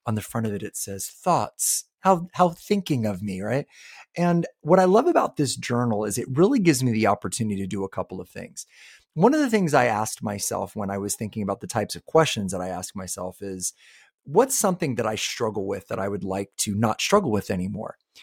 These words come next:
And I don't know about you, but my brain has this amazing ability, sarcasm intended, of thinking of all the things that I'm anxious about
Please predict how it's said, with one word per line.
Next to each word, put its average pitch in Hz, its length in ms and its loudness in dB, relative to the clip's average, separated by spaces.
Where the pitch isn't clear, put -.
And 156 320 0
I 196 60 2
don't 285 100 4
know 302 60 2
about 143 260 -2
you, 135 200 0
but 107 200 -4
my 156 180 4
brain 151 320 0
has 113 240 -2
this 101 240 -4
amazing 143 580 4
ability, 110 580 4
sarcasm 98 520 -2
intended, 101 440 -4
of 160 140 4
thinking 240 560 0
of - 140 0
all 175 200 6
the 190 160 2
things 160 280 -2
that 131 100 0
I'm 120 140 0
anxious 120 420 -2
about 90 320 -4